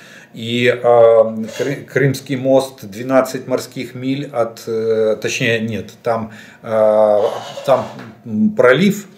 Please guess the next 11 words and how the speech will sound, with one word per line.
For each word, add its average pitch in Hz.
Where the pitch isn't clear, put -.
э, 110
Керченский -
пролив, 185
э, 113
он 147
поделен 131
пополам. 120
Демаркационная 113
линия 180
проходит -
по 143